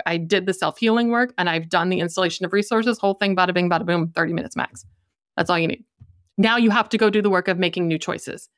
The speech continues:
It's not over then, right? You are required to make radically different choices,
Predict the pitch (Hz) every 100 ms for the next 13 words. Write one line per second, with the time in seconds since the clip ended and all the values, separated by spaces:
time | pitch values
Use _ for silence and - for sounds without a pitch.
0 | _ - 202 202 196 - 202 220 185 165
1 | 101 52 - _ 180 165 190 _ _ _
2 | 196 196 220 214 226 226 226 220 202 180
3 | 202 185 175 175 165 170 180 170 - 170
4 | - - - -